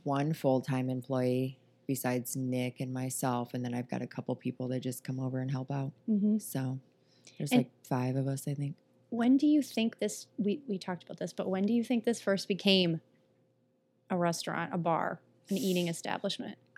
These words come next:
Speaker 1: Um, I think it was, like, sixty-eight or sixty-nine, somewhere in there, like, just from what everybody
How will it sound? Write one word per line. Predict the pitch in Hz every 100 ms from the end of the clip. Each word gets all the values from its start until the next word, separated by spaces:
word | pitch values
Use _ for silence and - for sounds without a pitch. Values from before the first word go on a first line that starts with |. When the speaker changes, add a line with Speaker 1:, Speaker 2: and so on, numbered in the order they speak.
| 180
Speaker 1:
Um, | 185 190 190 185 -
I | 180
think | - 233 254
it | 294
was, | 247 180 - _ _ _ _ _ _ _ _ - -
like, | 147 190 -
sixty-eight | - - 175 - 143 139 135
or | 131
sixty-nine, | 123 120 - 120 110 92 78
somewhere | 113 147 127 120
in | 110
there, | 104 95 - -
like, | 135 - -
just | 143 -
from | 139 127 127 -
what | 135
everybody | 131 123 117 120 117